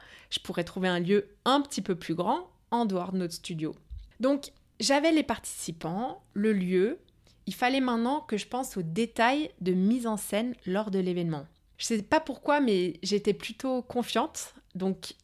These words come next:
cet aspect-là, je l'ai réglé assez vite dans mon organisation. Mais si de ton côté, t'es pas encore sûr de remplir ton événement ou que l'événement aboutisse tout simplement en fin de compte, bah, je préconise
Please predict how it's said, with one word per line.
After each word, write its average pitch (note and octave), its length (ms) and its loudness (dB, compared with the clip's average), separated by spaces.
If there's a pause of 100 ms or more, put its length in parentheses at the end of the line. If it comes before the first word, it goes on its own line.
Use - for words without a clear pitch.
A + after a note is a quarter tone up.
(120)
cet G3+ 300 -2
aspect-là, A3+ 720 4
je F3 100 -6
l'ai F3+ 140 -2
réglé F#3+ 320 0
assez F3+ 280 -4
vite A3 280 -4
dans F3+ 140 -2
mon F3 180 -2
organisation. E3+ 800 -2 (520)
Mais G#3 80 4
si G#3+ 200 -2
de - 40 -12
ton C4+ 220 -4
côté, C#4 440 -2
t'es F#3 140 -4 (240)
pas B3+ 80 2
encore B3 320 -2
sûr C4 300 -4
de F#3 80 -2
remplir E3+ 440 0
ton F#3 200 -2
événement F#3+ 520 2
ou G#3+ 120 0
que F3+ 340 -2 (460)
l'événement F#3 600 2 (120)
aboutisse G3+ 680 2
tout F#3+ 120 -6
simplement F3+ 480 -2
en - 20 -2
fin E3+ 160 -6
de E3+ 80 -6
compte, D#4+ 420 -2 (380)
bah, E3 80 -6
je - 120 -6
préconise A#3 680 0